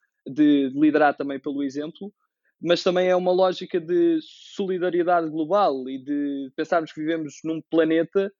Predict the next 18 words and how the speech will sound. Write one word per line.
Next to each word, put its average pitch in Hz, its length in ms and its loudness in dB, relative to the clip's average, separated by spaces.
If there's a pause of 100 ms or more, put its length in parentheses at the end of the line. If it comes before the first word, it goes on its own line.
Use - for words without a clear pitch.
(380)
em 165 200 0
que 165 440 0
não 175 160 0
nos 170 100 -6
serve 170 260 2
nada 170 320 0
só 147 640 -2
estarmos 156 440 -2
a 156 40 -4
defender 156 340 -4
coisas 151 360 -4
no 160 80 -10
nosso 156 320 -4
bairro, 160 300 0
se - 140 -20
depois 160 200 -6
também 165 260 -4
não 165 320 -6